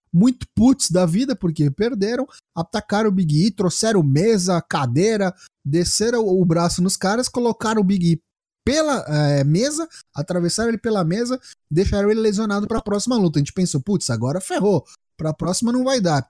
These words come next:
Quem que é a quarta dupla? Os campeões da dupla, os Usos.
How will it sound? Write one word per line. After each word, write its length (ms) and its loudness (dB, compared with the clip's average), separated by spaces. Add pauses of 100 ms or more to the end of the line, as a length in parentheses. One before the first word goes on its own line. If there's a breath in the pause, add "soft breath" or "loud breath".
Quem 180 2
que 120 0
é 20 2
a 100 2
quarta 460 0
dupla? 420 -2 (340 loud breath)
Os 200 -2
campeões 560 2
da 100 0
dupla, 360 2
os 160 2
Usos. 460 0